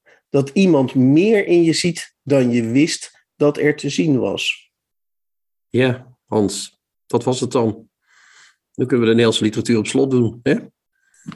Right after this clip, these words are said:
Speaker 2: Als dit de mooiste zin was, dan, eh, staat het er beroerd voor, eh, in, eh, in Nederland, eh, toch? Of niet? Eh?
Speaker 1: Nou, ik vroeg me eigenlijk af, toch, eh, dat zijn van die zinnen dat ik er, eh, die kan ik tien keer overlezen en dan denk ik,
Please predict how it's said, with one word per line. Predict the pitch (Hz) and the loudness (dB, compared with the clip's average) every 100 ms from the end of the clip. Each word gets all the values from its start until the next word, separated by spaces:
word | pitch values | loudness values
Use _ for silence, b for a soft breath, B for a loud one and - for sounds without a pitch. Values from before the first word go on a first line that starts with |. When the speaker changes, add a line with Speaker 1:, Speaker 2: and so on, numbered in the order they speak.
| B | B
Speaker 2:
Als | - | -8
dit | - 147 | -4 0
de | 139 | 2
mooiste | 139 117 127 | 2 2 0
zin | 127 147 123 | 2 2 2
was, | 120 - | 0 0
dan, | 113 113 117 | 0 2 4
eh, | 117 113 | 2 2
staat | 135 120 | 0 0
het | 120 | -2
er | |
beroerd | 117 120 151 151 | -2 0 0 0
voor, | 196 160 104 | 0 2 2
eh, | 98 90 87 | 2 2 2
in, | 95 92 | 0 0
eh, | 90 - | 0 0
in | |
Nederland, | 92 90 90 82 80 | 0 0 0 -2 -2
eh, | 76 | -2
toch? | 78 185 | -2 -2
Of | 202 170 | -4 -6
niet? | 113 - | -6 -2
Eh? | 78 78 _ _ b b b b b b b | -4 -4 _ _ b b b b b b b
Speaker 1:
Nou, | - 202 - | 0 0 0
ik | 202 | -2
vroeg | - 226 | 0 2
me | 214 | 2
eigenlijk | 170 190 175 | 0 0 0
af, | 185 190 131 - | 0 -2 -8 -2
toch, | 208 - - | -2 -2 -6
eh, | - 151 - 165 | 0 2 2 -2
dat | 180 | 0
zijn | 202 196 | 0 2
van | 175 | 2
die | 151 | 2
zinnen | 196 190 170 127 95 - | 2 2 0 -4 -8 -6
dat | 127 151 | 0 0
ik | 151 | 0
er, | 151 143 - | 2 2 2
eh, | 135 127 | 0 2
die | 135 | 0
kan | 135 139 | 0 -2
ik | |
tien | 170 202 | 0 0
keer | 190 110 | 2 2
overlezen | 151 175 175 185 185 160 | 2 2 2 2 2 2
en | |
dan | 160 156 | 2 2
denk | 151 | -2
ik, | - | -4